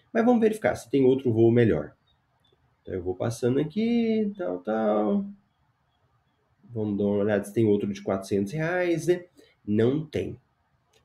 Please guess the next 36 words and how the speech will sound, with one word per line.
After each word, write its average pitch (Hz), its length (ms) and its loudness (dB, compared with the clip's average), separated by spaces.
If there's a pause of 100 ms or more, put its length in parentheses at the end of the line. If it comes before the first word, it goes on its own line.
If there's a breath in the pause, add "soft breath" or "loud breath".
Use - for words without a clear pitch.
(120)
Então, - 400 -4
ou 185 220 8
eu 156 180 6
volto 95 480 -2
nesse, 107 560 0 (160)
ou 160 260 6
eu 175 140 4
vou 139 300 0
voltar 135 380 0
no 135 80 4
outro 143 200 0
dia. 95 240 -2
Vamos 156 200 2
jogar 110 200 2
na 104 100 2
segunda 113 460 0
pra 92 160 -8
ver 120 300 -2 (260)
se 104 140 -10
tem 101 140 -2
um 98 100 0
horário 95 320 0
melhor? 107 500 2 (1700)
Se - 160 2
não 107 180 6
tiver 110 280 2
um 120 80 4
horário 131 300 2
melhor, - 520 2 (180)
vai 185 200 0
ter 143 140 0
que 151 100 -6
ir 147 260 2
esse 131 220 -2
domingo 139 400 2
mesmo. 82 400 -2